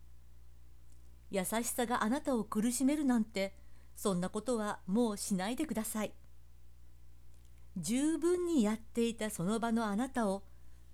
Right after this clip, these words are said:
今のあなたが認めることで、過去のあなたは今のあなたからの優しさを受け取ることができるのです。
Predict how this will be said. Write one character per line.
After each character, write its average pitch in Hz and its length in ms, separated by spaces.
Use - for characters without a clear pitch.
今 359 260
の 294 120
あ 226 80
な 247 120
た 247 120
が 190 160
認 143 220
め 254 100
る 240 100
こ 226 120
と 226 120
で、 165 220
過 240 140
去 226 140
の 190 120
あ 185 80
な 208 120
た 185 140
は 156 200
今 254 260
の 190 240
あ 170 80
な 262 140
た 262 160
か 220 160
ら 202 120
の 180 120
優 147 140
し 247 180
さ 233 320
を 214 220
受 185 260
け 254 40
取 320 200
る 320 60
こ 330 140
と 330 140
が 247 140
で 156 120
き 233 160
る 226 100
の 180 140
で 151 120
す。 - 200